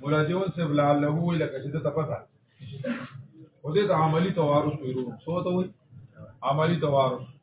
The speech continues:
دې کې که حدیث نه وي هم که نه، نو دا د ټولو صحابو نه طبقه په طبقه څه دی؟ نقل دی. چکر یې څو وهلي دي؟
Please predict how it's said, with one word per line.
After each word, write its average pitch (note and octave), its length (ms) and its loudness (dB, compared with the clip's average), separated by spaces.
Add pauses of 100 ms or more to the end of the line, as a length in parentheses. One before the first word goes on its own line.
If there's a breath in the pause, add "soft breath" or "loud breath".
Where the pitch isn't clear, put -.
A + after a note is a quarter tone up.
(560)
دې G#3+ 420 -2
کې E3 140 -2
که D#3 60 -6 (260)
حدیث D#3+ 420 2
نه A#3 180 4
وي G3+ 100 2
هم D3 220 2
که D3 80 0
نه، F3+ 160 2 (520)
نو B2+ 60 -20
دا F3 120 2
د E3+ 80 0 (100)
ټولو G3 240 0
صحابو D#3 360 2
نه F3+ 100 2
طبقه D#3 400 -2
په G#3 120 0
طبقه - 440 -2
څه E3 140 2
دی؟ - 80 -4 (480)
نقل D3+ 360 0
دی. G#2+ 120 -8 (200)
چکر F#3+ 300 0
یې F3+ 120 4
څو G3 40 -2
وهلي F#3+ 480 6
دي؟ - 40 -4